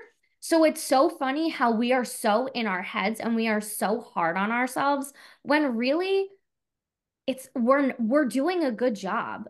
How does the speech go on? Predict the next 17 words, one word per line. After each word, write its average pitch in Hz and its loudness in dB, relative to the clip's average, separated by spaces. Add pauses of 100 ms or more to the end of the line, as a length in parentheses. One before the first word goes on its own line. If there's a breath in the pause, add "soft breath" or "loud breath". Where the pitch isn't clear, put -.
even 311 4
if 330 0
we 302 4
don't 226 -2
think 240 -8
we 214 -2
are. 180 0
A-, - 4
and 240 2
everyone 339 0
around 254 0
us 214 0
can - -8
kind 220 0
of 208 0
see 196 -6
that. 277 -2